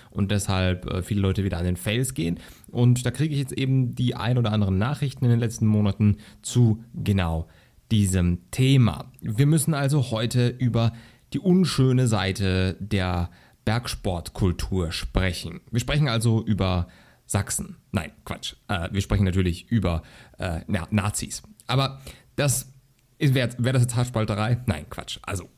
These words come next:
so nur um jetzt wieder den Ernst der Lage zurückzufinden. Wir sprechen heute über, ähm, die Kletterkultur und bevor jetzt viele Leute, die mit dem Klettern nichts am Hut haben, abschalten,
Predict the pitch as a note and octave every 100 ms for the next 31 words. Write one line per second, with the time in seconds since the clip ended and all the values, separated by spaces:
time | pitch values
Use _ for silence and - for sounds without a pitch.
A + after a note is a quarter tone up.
0 | - - - A2+ G#2 A2 G#2 G2 - G2+
1 | F#2 E2+ E2+ - F#2 F2 F2 F2+ F#2+ F2
2 | F#2+ F#2 - G2+ G#2 F#2 A2+ - - -
3 | - _ _ B2 C3 F3+ D3+ D3+ C#3+ C#3
4 | B2+ C3 B2 A#2+ A#2 A#2 - G#2+ G#2+ G2+
5 | C3 C#3 C3 G2+ F#2+ G2+ G#2+ B2 F#2 G#2
6 | - G#2 A#2 A2+ - B2 A2 G#2+ G#2 G#2
7 | G2+ G2+ G2 G2+ G2+ G2 G#2 G#2 - -
8 | G2 G#2+ G#2 G2+ F#2+ F#2+ F#2 F#2 - A#2+
9 | - - F#2 F2+ F2 G#2 B2